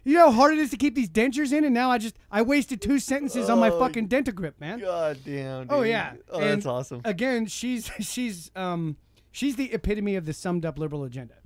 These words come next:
Speaker 2: I, I agree with that.
Speaker 1: And that's the only thing. I don't even wanna get into the details of her speech because everything she said was condensed
Speaker 2: Well, th-,
Speaker 1: again.
Speaker 2: she's, she's, when I think of, when I think of her, the only thing I see is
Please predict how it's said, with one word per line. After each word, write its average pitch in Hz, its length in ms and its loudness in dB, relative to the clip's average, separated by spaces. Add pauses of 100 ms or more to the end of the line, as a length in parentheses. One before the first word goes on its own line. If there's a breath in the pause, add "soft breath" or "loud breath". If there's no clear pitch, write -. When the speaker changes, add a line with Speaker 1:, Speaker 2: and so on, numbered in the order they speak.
(340 soft breath)
Speaker 2:
I, 147 120 2
I 139 180 0
agree 113 220 -6
with 90 100 -12
that. 95 100 -10
Speaker 1:
And 196 120 4
that's 226 140 2
the 226 120 -2
only 226 260 2
thing. 208 220 -2
I 185 100 -4
don't 254 120 0
even 208 160 0
wanna 190 160 -2
get 175 160 -6
into 180 160 -4
the 165 80 -6
details 175 340 -6
of 156 80 -6
her 147 60 -6
speech 196 320 -10
because 156 280 -8
everything 175 360 -2
she 156 160 -8
said 226 240 -6
was 170 100 -10
condensed 160 400 -4
Speaker 2:
Well, 170 80 -10
th-, - 0 -
Speaker 1:
again. 262 320 -4
Speaker 2:
she's, 220 340 -4 (140)
she's, 226 520 -4
when 170 260 -4
I 185 100 2
think 202 260 -4
of, 151 260 -4
when 139 120 -2
I 147 60 0
think 165 140 -4
of 131 100 -4
her, 151 320 -4 (500)
the 143 180 -2
only 151 280 -2
thing 156 80 -4
I 135 60 -4
see 139 340 -6
is 113 260 -8